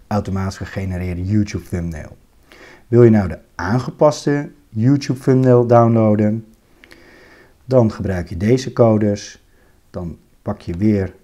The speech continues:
de code na het is-teken van de betreffende video. Je vervangt hem hierdoor. Copy-paste.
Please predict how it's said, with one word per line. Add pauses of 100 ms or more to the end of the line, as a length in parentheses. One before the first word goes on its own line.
(260)
de
code
na
het
is-teken
van
de
betreffende
video. (380)
Je
vervangt
hem (1400)
hierdoor. (1600)
Copy-paste.